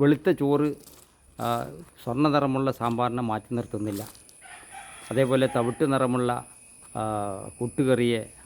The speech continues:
അകറ്റി നിർത്തുന്നില്ല. അതേപോലെ വ്യത്യസ്തമായ, ആ, കൊച്ചു കൊച്ചു വിഭവങ്ങളായിട്ടുള്ള, ആ, ഒരുപാട് വ്യത്യസ്തമായ രുചിക്കൂട്ടുകൾ, വ്യത്യസ്തമായ,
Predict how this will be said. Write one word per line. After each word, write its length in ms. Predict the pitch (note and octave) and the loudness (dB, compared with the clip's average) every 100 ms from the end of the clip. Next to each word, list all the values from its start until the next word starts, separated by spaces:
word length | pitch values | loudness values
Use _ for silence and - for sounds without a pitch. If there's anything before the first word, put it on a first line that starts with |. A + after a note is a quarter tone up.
| - - | -20 -12
അകറ്റി 280 | G#2+ A#2 D3 B2 | -8 -4 -2 -2
നിർത്തുന്നില്ല. 480 | A#2+ A#2+ A2 G#2+ G#2 - - - - - - - - - - | -2 -4 -4 -4 -6 -8 -20 -20 -20 -20 -20 -20 -20 -10 -2
അതേപോലെ 400 | B2 C#3 C3+ C3+ B2+ | 2 4 4 2 0
വ്യത്യസ്തമായ, 800 | C3+ C3+ - C#3+ C3 C3 B2+ C3 - - - - A#2 | 0 -2 0 0 2 2 -2 -6 -14 -20 -20 -8 -4
ആ, 20 | A2+ G#2+ A#2 | -2 -2 -4
കൊച്ചു 260 | A#2+ - C3 | -6 -2 -2
കൊച്ചു 280 | B2 - C3 C#3+ - - A#2 | -2 -2 -4 -6 -16 -8 -4
വിഭവങ്ങളായിട്ടുള്ള, 1040 | G#2 C3 C3+ C3 C3 A#2+ A#2 A2+ A2 A2+ - - - - G#2+ | 0 2 2 2 2 0 -2 -4 -4 -6 -10 -20 -20 -14 -8
ആ, 100 | A#2 | -4
ഒരുപാട് 460 | B2 C3+ D#3 F3+ F3+ D3 C3 | -2 2 4 4 2 -2 -6
വ്യത്യസ്തമായ 640 | - C3+ - C3 B2+ B2+ A#2+ | -2 -4 -2 -2 0 0 0
രുചിക്കൂട്ടുകൾ, 760 | A2+ B2+ - C#3 A2+ B2+ A#2 G2+ - - - - | -4 -6 -4 -4 0 -2 -2 -4 -10 -20 -20 -18
വ്യത്യസ്തമായ, 760 | - B2 - B2 B2 A#2+ A#2+ | -8 -6 -2 0 0 2 0